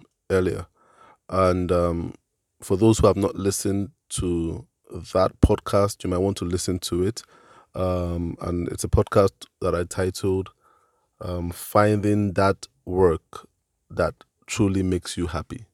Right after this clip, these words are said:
Finding that work that truly makes you happy. And, um, I was answering a question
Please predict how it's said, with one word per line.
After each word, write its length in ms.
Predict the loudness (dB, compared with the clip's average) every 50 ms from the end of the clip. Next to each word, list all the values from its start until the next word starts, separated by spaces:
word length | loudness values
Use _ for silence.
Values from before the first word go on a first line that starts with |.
| _ _ _ _ _ _ _ -20
Finding 400 | -4 2 4 4 4 4 2 0
that 180 | 0 -2 -4 -4
work 160 | -6 -8 -8
that 160 | -10 -12 -12
truly 220 | -8 -6 -4 -2 -2
makes 240 | -2 -4 -4 -6
you 80 | -6 -6
happy. 340 | -6 -6 -6 -6 -10 -12 -12 _ _ _ -20 -20 -20 -20 -20 -20 _ -4
And, 360 | 0 2 2 2 2 2 2
um, 360 | 2 2 2 2 0 0 0 0
I 40 | 0
was 140 | 2 4
answering 280 | 4 4 2 2 2 2
a 60 | 4
question 640 | 4 4 4 4 0 0 0 2 2 2 0 -4